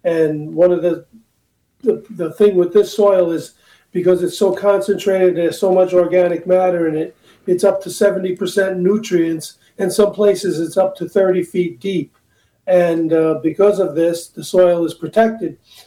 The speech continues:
by the county. You're not even, and the state, you're not allowed to remove it from the state. I have people calling me all the time, wanna buy it, because it's, uh, the soil is so potent that everything grows big, large.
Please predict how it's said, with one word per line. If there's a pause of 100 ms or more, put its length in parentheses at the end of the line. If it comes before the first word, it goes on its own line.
(120)
by
the
county.
You're
not
even,
and
the
state,
you're
not
allowed
to
remove
it (300)
from
the
state.
I
have
people
calling
me
all
the
time,
wanna
buy
it, (240)
because
it's,
uh, (500)
the
soil
is
so
potent
that
everything
grows
big,
large.